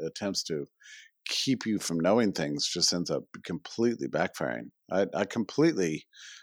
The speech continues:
I agree with you. And, you know, I understand the people that, you know, after World War Two wanted to ban Mein Kampf or something like that,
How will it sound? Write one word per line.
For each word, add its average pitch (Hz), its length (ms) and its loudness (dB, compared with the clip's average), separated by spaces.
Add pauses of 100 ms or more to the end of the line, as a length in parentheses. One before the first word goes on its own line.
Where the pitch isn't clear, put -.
(100)
I 120 80 8
agree 101 280 8
with 117 200 2
you. 65 260 -4
And, 131 360 6
you 165 160 6
know, 156 80 12
I 160 160 12
understand 170 520 8
the 120 60 8
people 127 280 2
that, 104 200 8 (880)
you 175 100 6
know, 165 60 12
after 127 280 10
World 127 220 12
War 113 100 10
Two 143 220 6
wanted 120 220 6
to 107 80 4
ban 107 320 4
Mein 98 240 2
Kampf - 480 -2
or 87 100 -4
something 87 300 -2
like 82 160 -6
that, 90 260 0